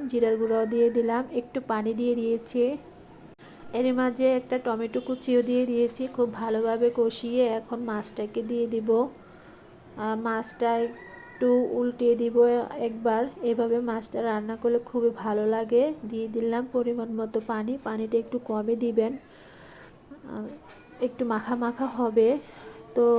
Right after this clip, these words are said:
already মাছটা হয়ে গিয়েছে। এখন কাঁচামরিচ দিয়ে দিলাম, ধনে পাতাও দিয়ে দিয়েছি। ধনে পাতা দেওয়ার পর একটু কিছুক্ষণ জাল করে তারপর চুলাটাকে অফ করে দিব।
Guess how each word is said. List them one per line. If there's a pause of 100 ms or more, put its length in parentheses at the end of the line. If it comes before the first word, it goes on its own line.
already
মাছটা
হয়ে
গিয়েছে।
এখন
কাঁচামরিচ
দিয়ে
দিলাম,
ধনে
পাতাও
দিয়ে
দিয়েছি। (720)
ধনে
পাতা
দেওয়ার
পর
একটু
কিছুক্ষণ
জাল
করে (600)
তারপর
চুলাটাকে
অফ
করে
দিব।